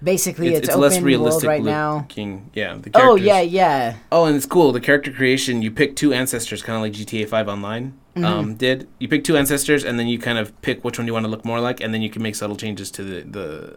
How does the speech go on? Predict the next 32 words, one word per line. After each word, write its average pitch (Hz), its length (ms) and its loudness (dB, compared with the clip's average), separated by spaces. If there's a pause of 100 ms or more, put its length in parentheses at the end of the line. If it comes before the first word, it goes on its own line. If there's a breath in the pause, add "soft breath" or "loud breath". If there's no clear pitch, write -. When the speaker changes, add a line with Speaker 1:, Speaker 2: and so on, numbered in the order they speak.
(140)
Speaker 2:
your 110 240 -10
face 104 260 -8
on, 92 180 -12
on, 101 380 -14 (500 soft breath)
based 117 200 -4
on 101 120 -6
that. 92 220 -8 (220)
Speaker 1:
Yeah, 151 300 0
it's 156 120 -8
pretty, 165 720 -4 (220)
I 151 200 -4 (760)
didn't 196 420 0 (480)
realize 156 400 0
that 139 140 -8 (160)
G 135 160 -10
T 151 180 -6
A 143 80 -6
Online 131 320 -4
did 185 140 -4
it 190 60 -4
like 202 180 0
that. 254 240 0 (100)
Speaker 2:
Mm-hmm. 123 160 -4
Speaker 1:
Um, 143 420 0
Speaker 2:
You 131 60 0
can 135 120 -2
pick, 147 120 2
like, 120 180 -2
Nico 123 380 0
or 113 160 0
John 104 240 -4
Marston. 117 500 -8